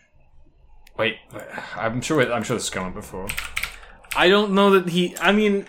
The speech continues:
Speaker 2: if I could have anything as a net navi, I would pick Vile, 'cause he's
Speaker 1: Oh,
Speaker 2: cool.
Speaker 1: right. I, hmm, I guess.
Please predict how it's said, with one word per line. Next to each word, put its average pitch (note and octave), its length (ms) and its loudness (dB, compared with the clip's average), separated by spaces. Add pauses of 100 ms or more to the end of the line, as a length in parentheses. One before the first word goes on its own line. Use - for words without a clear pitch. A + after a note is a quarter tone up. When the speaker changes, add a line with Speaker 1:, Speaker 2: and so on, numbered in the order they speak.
Speaker 2:
if A#3+ 180 2
I A#3 100 6
could A#3 140 2
have F#3 160 2
anything F3 420 2
as D3+ 260 2
a C#3 60 4
net B2+ 220 4
navi, A#2 320 4
I B2 80 6
would C#3 160 4
pick A#2+ 160 -6
Vile, B2 400 4
'cause B2+ 60 -8
he's C3+ 100 4
Speaker 1:
Oh, C#3 380 12
Speaker 2:
cool. G2 40 4
Speaker 1:
right. A2 680 8 (100)
I, - 440 -12
hmm, A2 400 -4 (600)
I A#2 100 -6
guess. D3 540 0